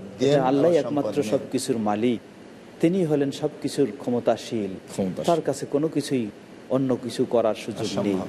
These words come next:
Speaker 1: হ্যাঁ।
Speaker 2: তো আল্লাহ সুবহানাহু ওয়া তাআলা মনে করলেন যে, "এদেরকে আমি রহমত দিলাম, তাদেরকে বিশেষ নিয়ামত দিলাম, সুস্থ করলাম, সম্পদ দিলাম,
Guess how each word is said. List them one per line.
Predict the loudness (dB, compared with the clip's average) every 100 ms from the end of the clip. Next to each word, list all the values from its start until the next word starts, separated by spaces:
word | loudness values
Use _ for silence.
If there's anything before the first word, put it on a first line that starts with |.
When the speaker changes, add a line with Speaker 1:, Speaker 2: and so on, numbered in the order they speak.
| -8
Speaker 1:
হ্যাঁ। | -12 -12 -18 0
Speaker 2:
তো | 2
আল্লাহ | 4 2
সুবহানাহু | 0 0 2 2
ওয়া | 4
তাআলা | 2 2
মনে | 2 2
করলেন | 2 4 4 2
যে, | 2 2
"এদেরকে | 2 2 2
আমি | 2 2
রহমত | 2 2 0 2
দিলাম, | 4 4 2 -2 -10 -4
তাদেরকে | -2 0 0 0
বিশেষ | 0 0 -2 0
নিয়ামত | 2 2 2 2
দিলাম, | 2 4 2 -2 -10 -20 -12 -6
সুস্থ | -6 0
করলাম, | 2 2 2 2 0
সম্পদ | -4 -4 0 0 4
দিলাম, | 4 4